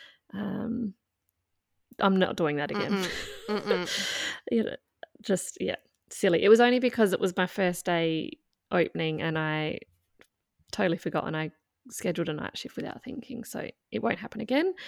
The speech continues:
Speaker 1: Um,
Speaker 2: Mm-hmm.
Speaker 1: but something I want to do again. So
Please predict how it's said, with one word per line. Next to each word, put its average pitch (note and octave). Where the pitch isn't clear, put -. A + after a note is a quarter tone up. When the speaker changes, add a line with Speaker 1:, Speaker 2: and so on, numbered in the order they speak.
Speaker 1:
Um, C4
Speaker 2:
Mm-hmm. F3
Speaker 1:
but -
something C4
I B3+
want B3
to A3+
do A#3+
again. A3
So A3+